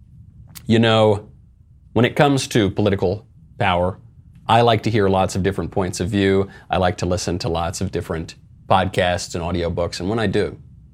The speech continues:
I love to use Raycons. If you're like me, you put off getting your Christmas presents until the last minute, and then you think, "Oh, what am I gonna get my wife?" And then, "I actually have done this." You Google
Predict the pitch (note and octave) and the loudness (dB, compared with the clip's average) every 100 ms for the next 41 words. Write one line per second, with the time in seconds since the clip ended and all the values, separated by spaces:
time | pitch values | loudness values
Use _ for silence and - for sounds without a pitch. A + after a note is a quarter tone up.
0 | - - F#2 F#2+ G2+ E2+ - - - G2 | -20 -10 -4 0 2 0 -4 -14 -8 -4
1 | E2+ E2 - - - - F2 F2 D2 D2+ | -4 -6 -10 -16 -20 -10 -6 -6 -6 -12
2 | - - _ - D3+ G3+ A3 G#3 F#3 E3+ | -16 -20 _ 0 4 6 6 4 4 4
3 | D#3+ D#3+ D#3+ - - B2+ D3 E3+ E3 D#3+ | 6 4 2 -2 -2 0 4 6 8 6
4 | - - - C3+ C3+ C3 B2+ A#2 C#3 - | 0 -10 2 4 4 4 2 2 0 2
5 | A#2+ - B2 A2 G#2+ - G#2 A#2 G#2+ G#2+ | 0 4 4 4 0 -2 0 2 2 4
6 | A2+ A#2 - A2+ G2+ G2 G2 - G2+ G2 | 4 2 0 0 2 2 2 0 -2 0
7 | G2 G#2 A2 G#2+ C3 C3 A2+ G#2 G2 F2+ | 0 0 2 4 4 4 2 2 2 2
8 | F2+ F2+ E2 F#2+ G#2 A#2+ - G#2+ B2 B2+ | 0 0 -2 0 0 0 0 2 4 4
9 | - C#3 A2 A#2+ A2+ G#2+ - A2 B2 A2+ | 2 2 4 2 2 0 0 0 2 2
10 | F2+ - | 0 -4